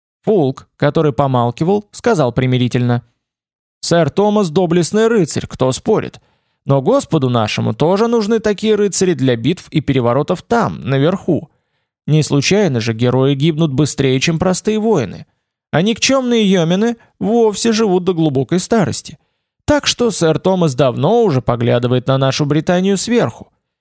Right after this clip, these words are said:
Или поглядывал первый год-два. Я хотел сказать день-два».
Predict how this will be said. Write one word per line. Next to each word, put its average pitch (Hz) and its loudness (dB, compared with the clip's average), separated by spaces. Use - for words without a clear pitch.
Или 285 2
поглядывал 170 2
первый 147 0
год-два. 127 0
Я 135 0
хотел 131 0
сказать 139 0
день-два». 123 -2